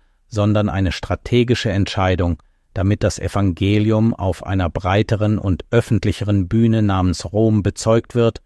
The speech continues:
ohne auf den religiösen Rahmen namens Jerusalem beschränkt zu bleiben. Dies liegt daran, dass sich das Evangelium aus Wasser und Geist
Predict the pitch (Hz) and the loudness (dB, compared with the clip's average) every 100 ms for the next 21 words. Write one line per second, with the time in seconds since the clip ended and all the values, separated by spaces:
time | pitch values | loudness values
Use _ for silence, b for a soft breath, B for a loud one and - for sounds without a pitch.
0 | _ _ _ - 113 117 107 95 - 95 | _ _ _ -2 2 4 2 0 -2 -2
1 | 90 98 95 98 101 90 87 85 92 92 | 0 0 0 0 0 0 -2 0 0 2
2 | 98 92 - 95 95 90 - 92 104 110 | 0 -2 -4 -2 0 -2 -2 -4 0 0
3 | 104 98 95 92 - 95 92 - 82 90 | 2 2 2 0 -2 -2 -2 -2 -4 -2
4 | 85 82 80 _ _ _ _ _ _ - | 0 -2 -6 _ _ _ _ _ _ -2
5 | 117 - 82 - 80 90 92 107 110 - | -2 0 -4 -2 0 0 2 0 0 -4
6 | _ - 92 - 95 - 87 85 82 92 | _ -6 -6 -4 -6 -4 -4 -4 -2 -2
7 | 87 92 101 101 - 85 - 90 98 - | 0 0 0 0 -2 -4 -4 -2 -2 0
8 | 98 85 85 87 90 113 - | -4 -2 -2 0 0 0 -4